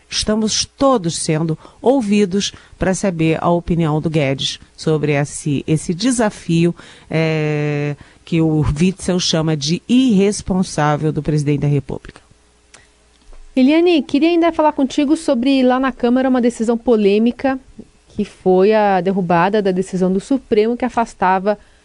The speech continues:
Speaker 2: um deputado do mandato. Como é que hoje as coisas devem se desdobrar?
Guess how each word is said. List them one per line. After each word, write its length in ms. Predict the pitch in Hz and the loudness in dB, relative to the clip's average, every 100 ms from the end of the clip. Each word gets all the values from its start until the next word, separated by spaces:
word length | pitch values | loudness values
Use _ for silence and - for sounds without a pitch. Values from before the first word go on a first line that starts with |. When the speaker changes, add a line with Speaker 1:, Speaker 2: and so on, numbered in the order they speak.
| _ | _
Speaker 2:
um 120 | 220 226 | 0 0
deputado 800 | 220 - - 185 196 196 208 196 | 0 -4 -2 0 0 0 0 0
do 280 | 185 202 | 0 2
mandato. 480 | 196 220 202 147 160 | 2 0 0 -2 -4
Como 120 | 220 | -8
é 60 | 311 | -6
que 120 | - | 0
hoje 220 | 269 247 | 0 0
as 100 | 233 | -2
coisas 260 | - 202 202 | -2 -2 0
devem 240 | 185 185 | 0 -2
se 140 | 180 180 | -4 -12
desdobrar? 480 | 175 190 160 127 | -4 -2 -2 -4